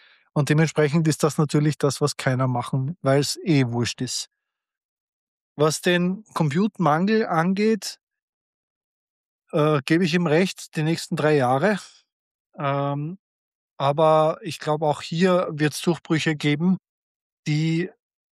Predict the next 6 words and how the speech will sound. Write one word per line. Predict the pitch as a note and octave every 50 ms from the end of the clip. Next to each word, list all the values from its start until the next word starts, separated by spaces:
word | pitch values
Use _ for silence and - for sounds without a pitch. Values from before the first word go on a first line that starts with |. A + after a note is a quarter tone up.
| _ _ _ _ _ _ _
einiges, | - D3+ D3 D#3+ E3 E3 D3+ C#3+ D3 B2+ - - - - D#4+ A#3+
ähm, | D#3 C#3+ C#3+ C#3 C3+ C3+ C3+ C#3+ D#3 F#3 F#3+ D3
voranbringen | - - B2+ B2 C3 C#3+ D3 D3+ D3 C#3+ C#3+ C#3 C3+
werden. | B2+ C3 B2+ B2+ D3 E3+ F3+ D3 - _ _ _ _ _ _ _ _ _ _ _ _ _ _ _ _ _ _ _ -
Und, | D3+ C#3+ C#3+ D3 C#3+ - - - F3+
ähm, | D3+ C#3 C3+ C3+ C3+ C3 C3 C#3 D#3+ F#3